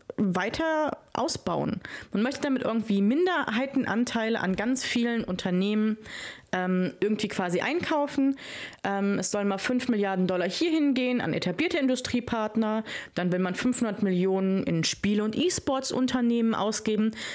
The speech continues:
Also man möchte sich überall auf dem Markt irgendwo,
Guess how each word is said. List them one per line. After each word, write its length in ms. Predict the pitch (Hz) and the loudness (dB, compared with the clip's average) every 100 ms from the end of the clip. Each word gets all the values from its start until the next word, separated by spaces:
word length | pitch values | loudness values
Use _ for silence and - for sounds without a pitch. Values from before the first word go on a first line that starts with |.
| - | -8
Also 160 | - 262 | -4 0
man 80 | 285 | 0
möchte 240 | 392 339 | 0 0
sich 180 | 254 - | 0 0
überall 480 | 330 359 - 247 262 | 0 0 0 -2 -2
auf 180 | 214 | -2
dem 160 | - 196 | 0 2
Markt 360 | 196 214 214 208 | 2 0 -4 -2
irgendwo, 580 | 208 190 190 202 202 | 0 0 0 2 2